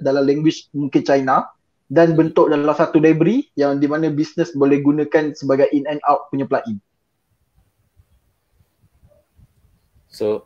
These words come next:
Speaker 2: so okay, let me, let me try to understand. Maknanya you, you, are you asking whether or not kita boleh buat bahasa lain?
Speaker 1: Ya, betul.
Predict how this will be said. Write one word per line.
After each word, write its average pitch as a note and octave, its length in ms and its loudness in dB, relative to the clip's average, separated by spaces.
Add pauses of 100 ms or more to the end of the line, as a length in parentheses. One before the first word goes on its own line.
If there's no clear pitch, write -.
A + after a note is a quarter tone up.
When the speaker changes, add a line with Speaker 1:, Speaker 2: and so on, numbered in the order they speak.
(140)
Speaker 2:
so - 160 -16
okay, F2+ 240 -6
let F2+ 160 -8
me, G2 240 -12
let F#2 160 -14
me G2 240 -12
try F#2 160 -16
to - 80 -18
understand. F#2 400 -16
Maknanya A2 320 -10
you, G#2 160 -14
you, F#2+ 240 -14
are F#2+ 160 -10
you G#2+ 80 -8
asking A#2 480 -10
whether G#2+ 160 -6
or G#2+ 80 -10
not G2+ 80 -16
kita G#2+ 240 -8
boleh G#2+ 400 -4
buat G2+ 320 -6 (160)
bahasa G2+ 240 -6
lain? F#2+ 320 -6 (880)
Speaker 1:
Ya, F#3 160 6
betul. A#2+ 560 0